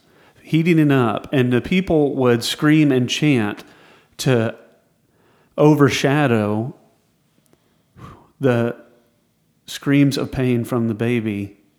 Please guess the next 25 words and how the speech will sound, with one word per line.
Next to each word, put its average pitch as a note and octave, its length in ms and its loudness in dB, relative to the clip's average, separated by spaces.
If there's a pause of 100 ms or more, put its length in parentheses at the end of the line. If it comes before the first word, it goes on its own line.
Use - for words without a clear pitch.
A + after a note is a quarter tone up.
(220)
as A#2+ 200 -2
it A#2+ 160 -6
basically A#2 540 -6
is G#2 140 -6
burned A2 280 -8
to G#2+ 60 -10
death. - 340 -20 (1200)
So C3 540 -2 (680)
God D#3+ 400 2 (100)
says D3 340 0
that C3 120 0
that's B2+ 220 0
an A#2+ 80 0
abomination A#2 1120 0
in B2 140 -4
His A2+ 200 -4
sight. - 380 -10 (920)
Um, A2 480 -6 (1080)
there, C#3 260 2
it's C#3+ 400 0
not, B2 480 0 (100)
um, G#2+ 480 -6 (220)
it's - 160 -8
not A2+ 140 -2
unclear, B2+ 600 -2